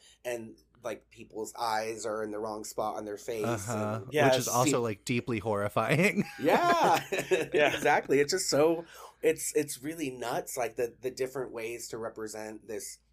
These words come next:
Speaker 1: kinda, like, dream logic, um, vibe. But I think it just go, it just, uh, you know, say what you will about his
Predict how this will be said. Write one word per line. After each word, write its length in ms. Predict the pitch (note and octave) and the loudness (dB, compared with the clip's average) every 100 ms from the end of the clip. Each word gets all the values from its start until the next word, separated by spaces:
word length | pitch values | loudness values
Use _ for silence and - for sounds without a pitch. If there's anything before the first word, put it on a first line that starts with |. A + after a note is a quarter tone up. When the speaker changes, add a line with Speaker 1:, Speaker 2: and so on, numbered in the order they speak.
| _ - | _ -12
Speaker 1:
kinda, 220 | A2+ G#2 | -8 -8
like, 180 | G2+ F2 | -8 -10
dream 340 | G2+ G#2+ G#2 | -12 -12 -10
logic, 540 | G2+ G2 G2 G2+ F#2+ _ _ _ _ _ _ | -8 -8 -8 -10 -12 _ _ _ _ _ _
um, 480 | G#2 G2 F#2 E2+ D#2 _ _ | -6 -4 -4 -10 -18 _ _
vibe. 460 | G#2+ A2 G#2 G2 G2+ | -10 -4 -2 -2 -4
But 160 | G#2 G2+ | -8 -6
I 120 | G#2+ | -6
think 200 | A#2+ B2+ | -6 -8
it 80 | B2 | -10
just 300 | A#2 - - | -10 -10 -10
go, 160 | - - | -12 -10
it 120 | C3 | -10
just, 320 | C3+ C3 - | -8 -10 -12
uh, 60 | - - - - _ _ | -16 -20 -20 -20 _ _
you 120 | B2+ | -18
know, 160 | A#2 A2 _ | -14 -16 _
say 280 | - - C#3 | -10 -4 -2
what 180 | C#3 C#3 | 0 -2
you 100 | B2+ | -4
will 180 | A#2 A#2+ | -4 -4
about 280 | A#2 A2 | -4 -6
his 400 | A2+ A2 G#2 - | -6 -10 -10 -12